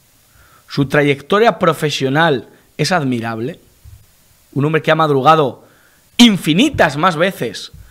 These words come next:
que Pachi López, pero infinitas. O sea, un hombre que cuando Pachi López se estaba dando la vuelta en la cama, él ya estaba currando, ¿eh? Y eso es, lo necesita la política.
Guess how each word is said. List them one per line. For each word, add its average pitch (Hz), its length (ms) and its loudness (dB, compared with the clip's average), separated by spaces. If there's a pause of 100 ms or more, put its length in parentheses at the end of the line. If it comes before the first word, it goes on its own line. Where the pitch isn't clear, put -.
(140)
que 127 140 -4
Pachi 147 300 -2
López, 123 380 -8
pero 117 160 -4
infinitas. 123 960 -2 (1400)
O - 40 -18
sea, 110 300 -2
un 147 140 2
hombre 208 460 4
que 139 160 -2
cuando 135 340 0
Pachi - 260 2
López 190 400 -2
se 131 100 -8
estaba 147 240 2
dando 180 200 2
la 170 120 2
vuelta 170 320 -2
en 170 100 -2
la 160 100 -2
cama, 214 340 0 (280)
él 156 160 2
ya 208 80 2
estaba 233 340 0
currando, 156 640 0
¿eh? - 240 -10 (1300)
Y 127 120 0
eso 208 160 -2
es, - 280 -6
lo 123 200 -4
necesita 120 500 -6
la 185 160 -6
política. - 760 -12